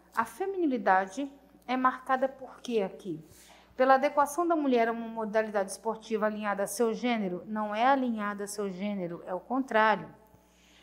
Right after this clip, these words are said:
Valorização de comportamentos e atitudes normalmente associados à mulher? Não, é o contrário,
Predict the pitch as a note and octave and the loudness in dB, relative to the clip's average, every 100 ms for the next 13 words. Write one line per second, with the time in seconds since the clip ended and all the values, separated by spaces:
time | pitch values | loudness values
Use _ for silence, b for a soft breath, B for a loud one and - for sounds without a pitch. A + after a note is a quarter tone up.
0 | b G#3+ C4 C#4 C4+ C4+ C4 D4+ D4+ D4+ | b 6 8 8 4 -2 -2 -2 -2 -2
1 | C#4 C#4 C#4 B3+ B3 B3 B3 B3 - A#3+ | -2 -2 0 0 -2 -4 -6 -6 -10 -12
2 | A3+ C4 C4 A#3+ A#3 A#3+ A#3+ A3+ - A3 | 0 2 2 0 -2 -6 -4 -4 2 0
3 | G#3 G#3+ A3+ A#3 A#3 G3+ G3 G#3 G3 E3 | 2 -4 2 0 4 2 4 2 0 -4
4 | - A3+ C#4 C#4+ A#3+ A3 G#3 E3+ | -4 -6 -2 4 6 6 4 -2